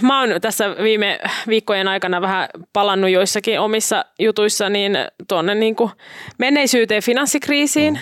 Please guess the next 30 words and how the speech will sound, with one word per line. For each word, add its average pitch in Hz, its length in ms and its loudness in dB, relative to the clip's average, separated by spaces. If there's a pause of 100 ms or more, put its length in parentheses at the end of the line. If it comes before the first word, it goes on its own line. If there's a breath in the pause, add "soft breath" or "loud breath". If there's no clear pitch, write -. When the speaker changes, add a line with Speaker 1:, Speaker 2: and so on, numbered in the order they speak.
(240 loud breath)
Speaker 1:
Ja, 196 180 0
ja 196 160 2
sä 196 180 -2 (180)
muistat, 220 340 0
silloinhan 196 540 0 (160)
niinku 180 380 -2
ulkomaiset 185 520 -2
sijoittajat 147 520 -2
lähti, - 280 -6 (220)
Speaker 2:
Joo. 160 180 -6
Speaker 1:
lähti - 280 -8
niinku 185 240 -4 (120)
paniikissa 190 560 -2
myös - 260 -6
Suomesta, 277 480 0
kun 240 120 0
ne 233 80 -2
kotiutti 233 460 0
varoja, 208 380 0 (600 loud breath)
varoja 214 360 2
sinne, 190 340 2
tuota, 185 300 0
varsinkin 180 400 0
jenkkisijoittajat. 170 720 -2
Ja 185 60 -4
silloin 226 320 2
oli 170 180 0 (360)
tosi 175 340 -2
hyviä 131 460 -2
Speaker 2:
Kyllä. 143 260 -4